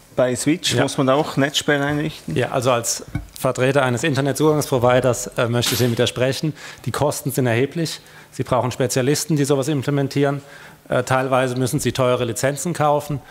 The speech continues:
Speaker 2: Und insbesondere die kleinen I S Ps, denke ich, die bis jetzt nicht freiwillig Kinderpornografie sperren, auf die kommen hohe Kosten zu, die sie nur schwer tragen können. Also das wird meiner Meinung nach zu einer Verschiebung von den kleinen I S Ps zu den großen führen.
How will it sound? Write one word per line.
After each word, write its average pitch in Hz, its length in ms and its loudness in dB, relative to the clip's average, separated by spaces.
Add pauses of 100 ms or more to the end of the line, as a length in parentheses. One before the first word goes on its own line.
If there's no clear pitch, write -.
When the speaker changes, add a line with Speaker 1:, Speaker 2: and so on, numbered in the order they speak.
(460)
Speaker 2:
Und 139 100 2
insbesondere 135 540 2
die 120 80 -2
kleinen 151 380 0
I 135 160 0
S 123 120 -2
Ps, 120 220 -2
denke 110 260 -2
ich, 107 60 -4
die - 80 -12
bis 117 160 0
jetzt 123 180 0
nicht 147 160 0
freiwillig 127 400 -2 (140)
Kinderpornografie 113 840 -2
sperren, 107 280 -4
auf 107 120 -2
die 139 140 0
kommen 117 400 -2
hohe 139 220 2
Kosten 127 360 -2
zu, 117 180 -2
die 110 100 -2
sie 104 100 -2
nur 104 140 -2
schwer 110 240 -2
tragen 104 400 -2
können. 95 320 -8
Also 101 220 -2 (340)
das 104 120 -10
wird 117 120 0
meiner 123 220 0
Meinung 123 260 -2
nach 113 160 -2
zu - 100 -8
einer 117 140 0
Verschiebung 135 560 0
von 120 180 -4
den 110 140 -2
kleinen 120 320 -2
I 117 160 -4
S 107 100 -8
Ps - 280 -6
zu - 60 -6
den 101 100 -2
großen 107 380 -4
führen. 98 340 -8